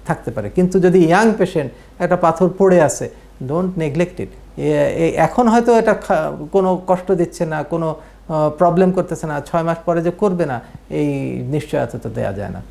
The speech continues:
তো এইগুলি কিভাবে আমি ধরবো, কিভাবে বুঝবো যে আমি কখনই করবো? আমি, আমার পরামর্শ হচ্ছে যে খুবই সিম্পল পরীক্ষা, ইউরিন পরীক্ষা, একটা আল্ট্রাসাউন্ড পরীক্ষা, একটা, এ, এক্স-রে, কিডনির একটা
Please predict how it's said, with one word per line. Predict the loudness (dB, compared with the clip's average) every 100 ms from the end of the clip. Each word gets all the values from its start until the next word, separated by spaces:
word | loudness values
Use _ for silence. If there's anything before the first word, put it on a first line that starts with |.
| -8
তো | -8 -2
এইগুলি | 0 0 -2 -4 -4
কিভাবে | -4 0 0 0
আমি | -4
ধরবো, | -8 -10 -10 -14 -20 -20 -20 -2
কিভাবে | 0 2 -2
বুঝবো | 0 0 0 -6
যে | -6 -6
আমি | -6 -8 -6 -2
কখনই | -2 -4 -10
করবো? | -12 -12
আমি, | -10 -6 -4
আমার | -2 -4 -2
পরামর্শ | -2 -2 -2 -4 -4
হচ্ছে | -4 -4 -8 -8 -20 -14 -4
যে | 0 0 0
খুবই | -2 2 2
সিম্পল | 2 0 2 2 2
পরীক্ষা, | 0 -2 -4 -4 -6 -18 -2
ইউরিন | 2 2 2
পরীক্ষা, | 4 2 2 -4
একটা | -4 -6 -6 -4
আল্ট্রাসাউন্ড | -4 -4 -8 -8 -6
পরীক্ষা, | -6 -6 -6
একটা, | -8 -4 -6 -6 -16 -10
এ, | -2 0
এক্স-রে, | 0 -2 0 -2 -4 -12 -10 -2
কিডনির | 0 0 -2
একটা | -4